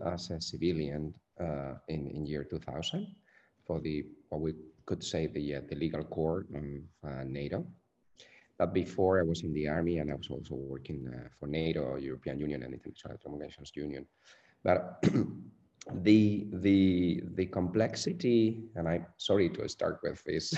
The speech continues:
<laughs> with this advert, the complexity of the legal framework of nato comes from the fact that, uh, in, uh, nineteen forty-eight, when the nations, um,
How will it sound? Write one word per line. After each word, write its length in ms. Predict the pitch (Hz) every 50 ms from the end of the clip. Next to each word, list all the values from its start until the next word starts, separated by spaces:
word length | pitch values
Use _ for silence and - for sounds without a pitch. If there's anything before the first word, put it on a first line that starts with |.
| 170 - - _ _ - -
<laughs> 260 | - - _ _ _ -
with 100 | 113 _ _ _
this 140 | 85 80 80 78 78 80 85
advert, 560 | 85 87 87 98 - 78 76 80 90 - - - _ - - - _ -
the 80 | -
complexity 640 | - 87 87 87 - 90 - - - - - - 92
of 120 | 90 82
the 100 | 82 87
legal 220 | 80 87 87 90 85
framework 540 | 87 - 80 85 90 85 82 80 80 80
of 100 | 82 76
nato 480 | 71 78 82 87 90 90 87 92 69 64
comes 460 | - - - 71 71 73 - - - _
from 200 | - 80 71 69
the 100 | 71 69
fact 540 | - - - 101 80 90 90 - - - - _ _ _ _ _ _ _ _ _ _ _ - 82
that, 440 | 87 82 80 73 73 - - -
uh, 440 | - 82 78 78 73 71 65 - - - _ _
in, 260 | 82 82 80 80 78 78
uh, 180 | 76 73 73 73
nineteen 360 | 71 78 87 90 90 104 95
forty-eight, 600 | - - 90 85 82 82 80 82 82 - - - - -
when 200 | 82 76 73 69
the 60 | 71
nations, 720 | 71 71 71 82 82 - - 92 82 71 - - - -
um, 380 | 71 67 67 65 65 62 67